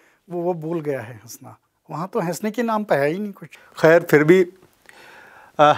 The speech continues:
Speaker 2: मैं ये कहूँगा कि अनुच्छेद तीन सौ सत्तर हट गया, हंसने के लिए कुछ नहीं। <clears throat> फिर भी कविता का एक पुल तो है,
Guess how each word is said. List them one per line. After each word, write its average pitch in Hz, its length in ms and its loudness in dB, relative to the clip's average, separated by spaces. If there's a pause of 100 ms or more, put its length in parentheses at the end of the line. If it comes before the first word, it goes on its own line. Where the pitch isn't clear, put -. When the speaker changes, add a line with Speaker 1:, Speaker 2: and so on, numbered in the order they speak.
(160)
Speaker 2:
मैं 156 180 2
ये 160 140 6
कहूँगा 160 360 4
कि 156 460 2 (800)
अनुच्छेद 147 380 2
तीन 151 240 2
सौ 151 120 -2
सत्तर 139 380 2
हट 131 140 4
गया, 127 360 4 (1600)
हंसने 147 280 2
के - 80 -6
लिए 196 100 4
कुछ - 240 -2
नहीं। 170 180 0 (220)
<clears throat> 165 220 4 (1600)
फिर 185 140 4
भी 180 120 6
कविता 147 380 4
का 147 140 2
एक 139 220 0
पुल 127 160 2
तो 117 100 -2
है, 110 320 -6